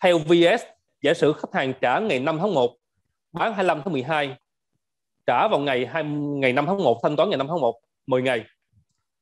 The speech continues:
Ok, khách hàng được chiết khấu thanh toán. V S chúng ta ghi nhận chi phí tài chính tài khoản sáu ba năm năm hai không hai mươi mốt.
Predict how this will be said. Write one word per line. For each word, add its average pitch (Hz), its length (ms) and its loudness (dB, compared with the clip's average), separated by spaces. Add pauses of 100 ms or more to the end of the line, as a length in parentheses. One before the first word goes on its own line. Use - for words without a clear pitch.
(460)
Ok, 156 180 0
khách 175 260 0
hàng 139 180 -2
được 110 180 0
chiết 175 140 -4
khấu 170 220 -2
thanh 135 100 -6
toán. 131 180 2 (1120)
V 147 140 4 (320)
S 233 60 -12 (120)
chúng 220 200 0
ta 165 180 2
ghi 156 260 2
nhận 120 360 -4 (380)
chi 170 200 4 (100)
phí 202 200 0
tài 123 200 0
chính 185 180 -2 (100)
tài 127 160 4
khoản 120 160 -4
sáu 196 200 2
ba 180 100 4
năm 151 180 0 (800)
năm 147 180 -4
hai 139 180 -4
không 135 220 -2
hai 151 80 -4
mươi 135 100 0
mốt. 147 160 2